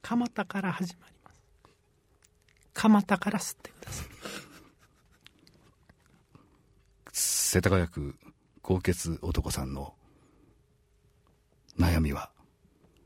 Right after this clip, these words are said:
Speaker 2: 蒲田から吸えと。
Speaker 1: まず、蒲田からです。
Speaker 2: そうおっしゃるんですね。
Speaker 1: はい。そして、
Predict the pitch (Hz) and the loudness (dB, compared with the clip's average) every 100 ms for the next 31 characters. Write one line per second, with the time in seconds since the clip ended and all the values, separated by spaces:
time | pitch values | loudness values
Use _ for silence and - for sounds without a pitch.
0 | _ _ _ _ _ - - 139 131 - | _ _ _ _ _ 4 8 8 6 -2
1 | 82 - - _ _ _ _ _ _ _ | -6 -8 -14 _ _ _ _ _ _ _
2 | _ - - - 117 - - - - _ | _ 0 4 6 8 6 4 -4 -14 _
3 | 220 285 - 226 - _ _ _ _ _ | 0 0 0 -6 -12 _ _ _ _ _
4 | _ _ _ _ _ - _ - 208 202 | _ _ _ _ _ -20 _ 4 6 6
5 | 180 175 160 175 - - 143 175 180 165 | 2 0 -4 -2 2 6 8 10 8 6
6 | - 208 185 95 - 78 - - 170 - | 8 6 6 0 -12 -18 -20 -14 -14 -14
7 | _ _ _ _ _ - - 185 - - | _ _ _ _ _ -16 -10 -8 -8 -14
8 | - 254 | 0 0